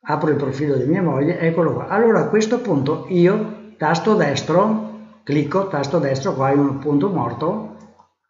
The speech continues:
tasto destro, questo è like button, ci passate sopra, andate giù, qua, cliccate tasto sinistro.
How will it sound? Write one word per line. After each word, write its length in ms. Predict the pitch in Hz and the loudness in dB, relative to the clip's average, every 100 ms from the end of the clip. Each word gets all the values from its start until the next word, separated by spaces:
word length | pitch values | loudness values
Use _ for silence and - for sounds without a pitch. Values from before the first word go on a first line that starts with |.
| _ | _
tasto 340 | 110 113 180 | -10 -2 0
destro, 560 | 180 131 113 156 190 - | 0 -2 -4 -4 -4 -4
questo 300 | 143 139 147 | -4 -4 -4
è 100 | 131 | -4
like 320 | 127 127 143 | -2 -2 -4
button, 500 | 135 117 113 170 185 | -6 -6 -6 -4 -6
ci 200 | - 113 | -8 -12
passate 420 | - 113 113 113 | -10 -10 -8 -8
sopra, 720 | 143 127 120 160 190 196 - - _ _ _ _ _ _ _ | -6 -6 -6 -2 -4 -4 -14 -20 _ _ _ _ _ _ _
andate 480 | 143 143 151 202 | 0 2 2 2
giù, 600 | 160 143 190 254 - - - - | 4 4 4 0 -6 -14 -20 -20
qua, 680 | - 127 143 233 - - - _ _ _ _ | -6 -4 -2 -2 -6 -12 -20 _ _ _ _
cliccate 680 | _ 202 175 143 123 220 214 | _ -6 -2 -2 -2 -4 -4
tasto 340 | 147 139 - | -6 -6 -6
sinistro. 880 | 185 214 180 113 - 120 151 160 - | -6 -6 -6 -6 -8 -12 -12 -14 -18